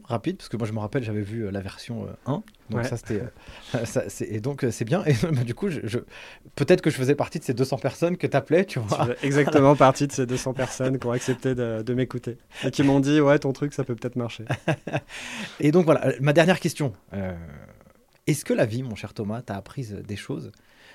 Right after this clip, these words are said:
Speaker 1: que, euh, tu pourrais partager à nos auditeurs du podcast Les Guides des Chiffres, que ce soit business ou perso, tu vois ?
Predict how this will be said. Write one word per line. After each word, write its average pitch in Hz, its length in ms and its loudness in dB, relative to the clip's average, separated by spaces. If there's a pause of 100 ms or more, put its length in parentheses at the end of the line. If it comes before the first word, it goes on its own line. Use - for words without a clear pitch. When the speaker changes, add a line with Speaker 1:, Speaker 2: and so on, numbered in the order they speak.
(140)
Speaker 1:
que, - 120 -4
euh, 107 360 0 (120)
tu - 120 -14
pourrais 131 200 0
partager 127 460 0
à 127 100 2
nos 110 140 -2
auditeurs 113 400 -2
du 127 80 -4
podcast - 400 -8
Les 113 60 -4
Guides 110 120 -8
des 107 80 -8
Chiffres, - 220 -16
que - 80 -20
ce 135 60 0
soit 113 80 -4
business 123 560 -2
ou 160 160 -4
perso, - 480 -10
tu - 100 -20
vois ? - 100 -20